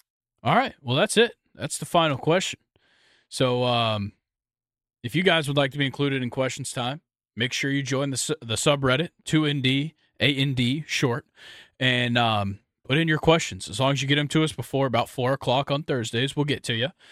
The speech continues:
Um, Luke, thank you for coming on. Of course, I always requ-, or, uh, request. No,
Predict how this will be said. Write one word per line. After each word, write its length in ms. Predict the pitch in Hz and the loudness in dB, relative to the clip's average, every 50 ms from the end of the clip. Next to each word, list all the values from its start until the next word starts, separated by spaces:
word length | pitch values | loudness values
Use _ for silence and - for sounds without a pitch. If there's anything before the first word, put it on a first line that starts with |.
| - - - - _ _ _ - | -20 -20 -20 -20 _ _ _ -2
Um, 480 | 120 120 117 110 107 98 95 95 101 - _ _ _ _ _ _ _ _ _ _ _ _ _ _ _ _ _ _ _ - | 0 0 0 0 0 -2 -4 -6 -8 -12 _ _ _ _ _ _ _ _ _ _ _ _ _ _ _ _ _ _ _ -2
Luke, 320 | - 135 165 - - - _ | -2 -2 -2 -2 -8 -16 _
thank 280 | _ - - 131 127 - | _ -2 0 0 0 0
you 60 | 127 | -4
for 120 | 117 - 113 | -6 -6 -2
coming 320 | - 143 135 131 123 120 | -2 0 0 0 0 0
on. 320 | 127 135 147 160 170 170 - _ _ - | 0 0 0 -2 -4 -8 -12 _ _ -20
Of 180 | 113 - _ - | -20 -20 _ -6
course, 280 | - 139 139 139 - 139 | -2 -2 -2 0 0 0
I 100 | 123 131 | 0 0
always 360 | 131 127 127 117 - - - _ - | 0 0 -2 -4 -6 -8 -12 _ -10
requ-, 120 | 123 120 - _ - - - | -10 -10 -10 _ -20 -14 -8
or, 220 | - 120 110 104 104 | -4 -2 -2 0 0
uh, 160 | 101 95 - - - | -2 -2 -4 -6 -10
request. 600 | 104 - - - 90 120 156 - - - - - _ - | -14 -14 -12 -10 -10 -8 -8 -10 -14 -18 -20 -20 _ -10
No, 280 | - 107 127 127 - | -8 -6 -6 -6 -8